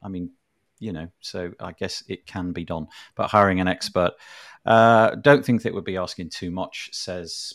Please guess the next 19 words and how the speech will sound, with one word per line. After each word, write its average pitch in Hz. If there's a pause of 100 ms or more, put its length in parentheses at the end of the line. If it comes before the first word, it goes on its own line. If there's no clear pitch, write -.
(140)
Patricia -
Shetler. - (100)
Hello, 160
Patricia, 151
another 113
new 113
face. -
This -
is 131
nice. - (420)
Um, 110 (360)
wouldn't 127
be 110
asking 98
too 92
much. -
What 98
could 92 (160)
be 90